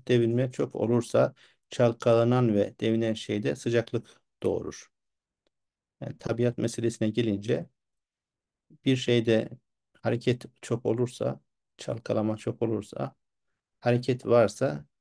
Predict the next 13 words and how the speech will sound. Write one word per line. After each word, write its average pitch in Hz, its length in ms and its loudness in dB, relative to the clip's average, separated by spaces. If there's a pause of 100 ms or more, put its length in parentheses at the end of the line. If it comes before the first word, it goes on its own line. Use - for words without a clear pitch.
(160)
otomatik 123 400 -2
olarak 110 480 -4
sıcaklık 117 580 -2
da 101 80 0
ortaya 92 360 -6
çıkar. - 420 -4 (840)
Buna 151 240 2
karşılık 127 720 0
durağanlık, 127 680 2
yerinde 127 360 4
durma, 120 400 -2 (920)
ıslaklık 127 540 -2
doğurur. 92 480 -2